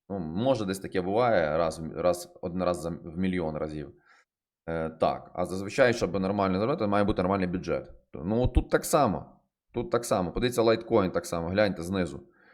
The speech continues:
Вісімдесят один. Стояли, стояли, стояли, винесли, викупили, і подивіться, який потім рух прийшов. Да, він був не зразу, но він був. Лайт теж ходить дуже класно, дуже технічно.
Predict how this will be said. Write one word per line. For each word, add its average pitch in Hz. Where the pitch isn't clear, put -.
Вісімдесят 101
один. 90
Стояли, 104
стояли, 98
стояли, 110
винесли, 123
викупили, 107
і 92
подивіться, 95
який 87
потім 82
рух 78
прийшов. -
Да, 240
він 160
був 123
не 113
зразу, 90
но 90
він 107
був. -
Лайт 123
теж 92
ходить 87
дуже 87
класно, 85
дуже 87
технічно. -